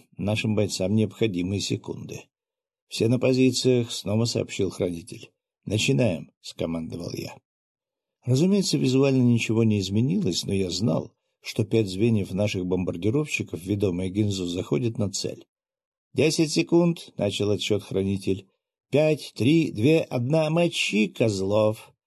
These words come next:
Землю сотрясли десятки взрывов, а в небо взметнулось пламя вперемешку с землёй. И в этот же момент я ударил магией тьмы, снимая с кабины магический барьер —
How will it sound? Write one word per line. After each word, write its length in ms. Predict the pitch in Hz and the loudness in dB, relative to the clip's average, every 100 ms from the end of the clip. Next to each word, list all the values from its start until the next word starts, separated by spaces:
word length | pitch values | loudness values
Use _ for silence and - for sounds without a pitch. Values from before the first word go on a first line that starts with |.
| _ _ _ _ _ _ - | _ _ _ _ _ _ -8
Землю 380 | 87 104 98 | -2 0 0
сотрясли 520 | 95 95 98 95 - 92 | -4 -4 -4 -4 -2 -2
десятки 520 | 90 - 92 - 85 | -2 -2 -2 -4 -10
взрывов, 600 | 82 107 82 64 - - _ _ _ _ _ | -6 -4 -2 -4 -6 -14 _ _ _ _ _
а 120 | 101 | -4
в 80 | 113 | 0
небо 240 | - - | 0 2
взметнулось 800 | 92 95 95 120 - 78 71 - | 0 0 -2 -2 0 2 2 -2
пламя 460 | - 98 120 110 90 | -4 -2 0 0 -4
вперемешку 680 | - 101 110 113 107 - 107 | -2 0 2 0 -2 -4 -4
с 40 | |
землёй. 680 | 92 90 113 107 87 - - _ _ _ | -4 0 0 2 0 -4 -12 _ _ _
И 100 | - | -2
в 80 | 113 | 2
этот 260 | 139 131 117 | 2 2 -2
же 180 | 104 117 | 0 2
момент 440 | 131 131 120 98 | 2 2 0 0
я 160 | 107 110 | 0 2
ударил 380 | 107 113 107 | 2 2 2
магией 460 | 98 98 113 104 98 | 2 0 0 0 -2
тьмы, 260 | - 110 123 | -2 -2 0
снимая 460 | - 104 107 107 | 0 0 2 0
с 100 | 98 | 0
кабины 360 | 104 95 107 98 | -2 0 0 0
магический 600 | 98 98 107 - - 117 | -2 -2 -2 -2 -4 -4
барьер — 720 | 87 98 98 101 123 110 - | -2 -4 -2 0 0 0 -4